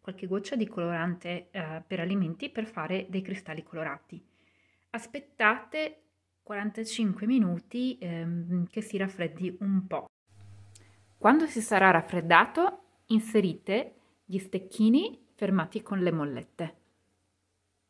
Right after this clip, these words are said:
Lo stecchino non deve toccare la parete e non deve toccare il fondo, quindi aggiustatelo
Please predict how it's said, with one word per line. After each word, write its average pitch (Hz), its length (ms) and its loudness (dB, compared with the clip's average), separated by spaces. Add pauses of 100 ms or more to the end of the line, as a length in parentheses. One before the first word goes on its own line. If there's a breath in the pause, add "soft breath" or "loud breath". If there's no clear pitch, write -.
(3000)
Lo 214 140 -6
stecchino 247 720 6
non 220 280 10
deve 226 240 8
toccare 196 440 0
la 175 100 4
parete 180 640 0
e 208 100 -2
non 190 140 2
deve 240 160 4
toccare 233 340 -2
il 180 80 -2
fondo, 165 600 -4
quindi 185 480 -2
aggiustatelo 190 1120 2